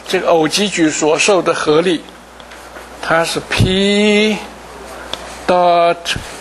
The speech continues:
gradient 乘上一，OK，啊，那么我们讲过偶极矩在均匀电场里面，它的外力是零了，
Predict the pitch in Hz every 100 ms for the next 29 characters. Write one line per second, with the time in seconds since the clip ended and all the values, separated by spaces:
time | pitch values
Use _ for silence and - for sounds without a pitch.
0 | - - 175 185 208 233 214 202 190 185
1 | 190 - - - - - - - - -
2 | - - - - - - - 151 151 160
3 | 180 - 180 156 143 127 - 165 151 151
4 | - - - - 190 202 - - - -
5 | - - - - - - - - - 147
6 | 170 247 202 214 214 196 190 - - -
7 | - - 180 226 220 180 202 190 - 202
8 | 202 196 240 269 175 160 160 214 - -
9 | - - - - - - - - 247 226
10 | 220 311 330 254 233 233 240 196 175 165
11 | 151 180 180 175 180 170 196 196 170 175
12 | - - 156 139 131 131 160 175